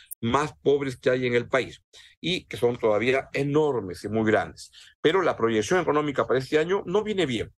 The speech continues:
viene mal, viene con un dos por ciento a lo más de crecimiento económico.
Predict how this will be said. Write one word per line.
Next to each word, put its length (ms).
viene 280
mal, 320
viene 400
con 160
un 160
dos 240
por 160
ciento 420
a 140
lo 200
más 360
de 100
crecimiento 420
económico. 580